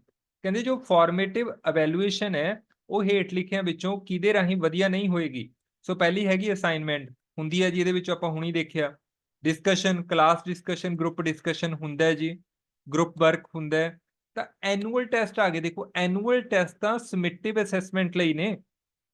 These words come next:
ਤਾਂ ਕਰਕੇ ਇਹ ਫਾਰਮੇਟਿਵ ਲਈ ਨਹੀਂ ਹੁੰਦੇ, ਤਾਂ ਕਰਕੇ ਮੇਰਾ ਸਹੀ ਆਨਸਰ ਆ ਗਿਆ ਜੀ ਆਪਸ਼ਨ C,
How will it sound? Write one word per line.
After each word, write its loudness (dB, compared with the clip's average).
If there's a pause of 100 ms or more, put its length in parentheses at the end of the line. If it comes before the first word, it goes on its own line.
(140)
ਤਾਂ 4
ਕਰਕੇ 0 (120)
ਇਹ -6
ਫਾਰਮੇਟਿਵ 2
ਲਈ 0
ਨਹੀਂ -2
ਹੁੰਦੇ, -2
ਤਾਂ -2
ਕਰਕੇ -2
ਮੇਰਾ 0
ਸਹੀ -2
ਆਨਸਰ -2
ਆ 4
ਗਿਆ -2
ਜੀ -8
ਆਪਸ਼ਨ -4
C, -6